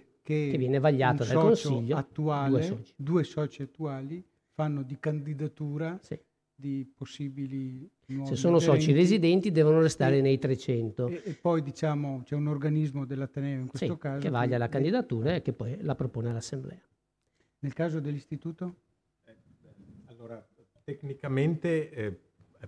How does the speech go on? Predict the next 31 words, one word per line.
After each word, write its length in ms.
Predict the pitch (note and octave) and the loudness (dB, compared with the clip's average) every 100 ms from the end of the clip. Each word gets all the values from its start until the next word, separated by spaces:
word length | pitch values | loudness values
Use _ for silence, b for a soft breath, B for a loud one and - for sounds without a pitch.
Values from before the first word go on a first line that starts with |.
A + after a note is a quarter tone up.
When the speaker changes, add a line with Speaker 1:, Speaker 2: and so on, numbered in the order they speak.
| - | -12
Speaker 3:
più 180 | - A2+ | -4 -2
o 40 | |
meno 320 | A2 B2+ A2+ | 0 0 -2
il 320 | G#2+ A2 G2 F2+ | -4 -8 -12 -10
funzionamento 640 | A#2+ G2+ A2+ G#2+ A2 G#2+ | -10 -4 -2 0 0 -2
è 40 | G#2+ | -4
lo 120 | A2+ | -6
stesso. 540 | - C3 C3+ G#2+ A2 | -2 -2 -2 -6 -6
L-, 320 | G#2+ G#2 G2+ - | -8 -10 -12 -14
ogni 380 | G#2+ G#2+ A2 G#2+ | -6 -2 0 2
anno 400 | G#2+ A2+ C3 C3+ | 2 0 -2 -2
il 100 | A#2 | -4
Consiglio 360 | - G#2+ A#2+ A2 | -6 -12 -8 -6
di 100 | G2+ | -6
Presidenza, 1000 | G#2+ G#2 B2 A#2 G#2 A2+ A#2 D3 C#3 C#3+ _ _ _ _ _ _ | -6 -8 -6 -2 -2 -2 -4 -4 -4 -6 _ _ _ _ _ _
eh, 200 | F#2+ F#2 | -10 -10
stabilisce 640 | - G#2+ G#2 A2 A#2 - | -4 -2 0 0 -2 -2
il 120 | G#2 A2 | -2 0
numero 360 | B2 A#2 A2 | 0 0 -2
di 160 | G2 G2+ | -4 -6
posti 460 | - B2 - - | -2 -2 -2 -4
vacanti 840 | G2 A2+ - G#2+ G#2 G2+ G2 G2 F#2+ | -4 -6 -2 0 0 -2 -4 -6 -6
da 140 | G2+ | -4
riempire 680 | G2+ G#2 G2+ - A2+ G#2 F#2+ | -2 -2 -2 -2 -2 -2 -2
nel 200 | F#2 F2+ | -6 -8
corso 360 | - G2+ - | -8 -8 -10
delle 500 | F#2+ G2 F#2 F2 E2 | -10 -8 -8 -10 -12
elezioni, 840 | - F#2+ A#2 - - G#2 G#2+ D3+ E3+ | -10 -8 -8 -8 -4 -2 -2 -2 -4
che 100 | - | -8
possono 360 | A2 G2 G2 F#2+ | -10 -8 -6 -6
essere, 420 | F2+ F#2 F2 | -6 -6 -8